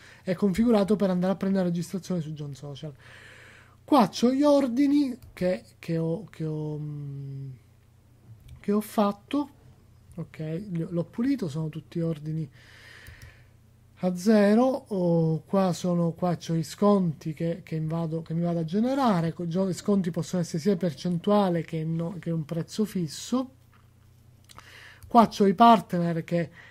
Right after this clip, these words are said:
che sono le, che sono quelli con i ca-, eh, che mi hanno inserito, che mi hanno generato, eh, click con, con i vari, ehm, con i vari profili di, ehm,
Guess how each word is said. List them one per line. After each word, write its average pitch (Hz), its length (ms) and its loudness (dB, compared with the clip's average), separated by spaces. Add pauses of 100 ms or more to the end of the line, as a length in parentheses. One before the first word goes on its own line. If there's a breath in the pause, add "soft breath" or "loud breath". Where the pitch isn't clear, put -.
(120)
che 175 140 -4
sono 202 380 2
le, 185 300 -2
che 175 120 -6
sono 202 300 0
quelli 202 380 2
con 180 180 0
i 180 80 -2
ca-, 185 280 -2
eh, 175 200 -4 (260 loud breath)
che - 120 -4
mi 185 140 2
hanno 202 180 4
inserito, 196 600 4
che 170 120 -4
mi 180 120 0
hanno 185 200 0
generato, 180 720 0 (280 loud breath)
eh, 165 120 -6
click 220 640 2
con, 180 600 -2
con 175 500 -2 (320 soft breath)
i 175 120 -2
vari, 180 500 0
ehm, 160 840 -6 (540 loud breath)
con 175 160 -2
i 170 60 2
vari 185 200 4
profili 180 640 2 (400 soft breath)
di, 170 340 -4
ehm, 143 1200 -10